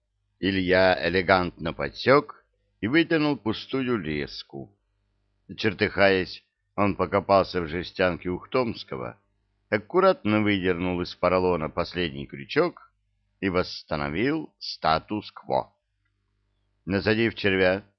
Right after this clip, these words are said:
смачно плюнул на него и мрачно пригрозил: "Не советую я тебе с крючком ноги делать.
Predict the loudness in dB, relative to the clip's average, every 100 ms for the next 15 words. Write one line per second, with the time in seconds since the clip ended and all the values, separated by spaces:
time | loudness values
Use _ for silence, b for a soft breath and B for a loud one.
0 | _ -8 0 2 2 -2 -6 -2 -2 0
1 | 0 -2 -2 -2 -2 -2 -2 -6 _ -8
2 | -2 2 2 0 -4 -4 -2 0 0 0
3 | -2 -4 -8 -16 _ _ _ _ _ _
4 | _ _ -8 -4 -2 -2 0 0 0 2
5 | 2 2 0 -2 0 2 2 2 -2 0
6 | -2 -4 -4 -2 -6 -8 -2 -2 -2 -8
7 | _ _ _ _ 0 4 4 4 0 -2
8 | -2 -6